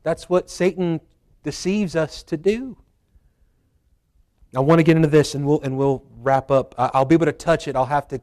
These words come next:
probably come back and go back over it some more. I got caught up. I wasn't expecting that. Who'd have thought? Now, I want us to understand before we move any further this.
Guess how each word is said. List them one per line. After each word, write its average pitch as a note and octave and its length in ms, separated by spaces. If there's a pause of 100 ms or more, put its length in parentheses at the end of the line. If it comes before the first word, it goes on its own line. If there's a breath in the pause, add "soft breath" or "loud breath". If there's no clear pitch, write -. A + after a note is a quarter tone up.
(360)
probably C#3+ 200
come D3 200
back D3 220
and C3 100
go C#3 100
back C3 240
over B2+ 200
it - 80
some A#2+ 160
more. A#2 260 (1200)
I - 40
got B2 180
caught D3 200
up. A#2+ 160
I B2 40
wasn't B2+ 140
expecting G#2+ 380
that. G2+ 160 (180)
Who'd D#3 140
have - 80
thought? G#2 260 (640 soft breath)
Now, C3 240
I - 40 (760)
want F3 140
us G#3 60
to A#3 40
understand G3 300
before F3 180
we E3 60
move D#3+ 100
any D#3 100
further C#3 320
this. A#2 400